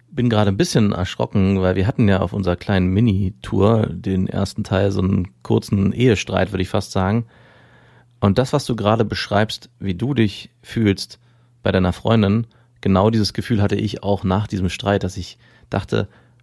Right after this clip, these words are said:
muss ich jetzt immer genau aufpassen, was ich wie sage, weil ich nicht genau weiß, wie das bei dir ankommt. Also dieses Gefühl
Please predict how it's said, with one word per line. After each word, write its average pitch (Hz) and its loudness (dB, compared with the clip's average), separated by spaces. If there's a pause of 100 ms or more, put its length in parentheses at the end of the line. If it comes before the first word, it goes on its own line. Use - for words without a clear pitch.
(100)
muss 110 0
ich 120 -4
jetzt - -2
immer 131 0
genau 104 2
aufpassen, 107 -2
was 113 -2
ich 104 -6
wie 110 -2
sage, 101 0 (640)
weil 98 0 (540)
ich 87 -2
nicht 110 0
genau 104 4
weiß, 104 0
wie 104 -2
das 101 -6
bei 92 -2
dir 95 -2
ankommt. 87 -8
Also 95 -4
dieses 95 -6
Gefühl 135 0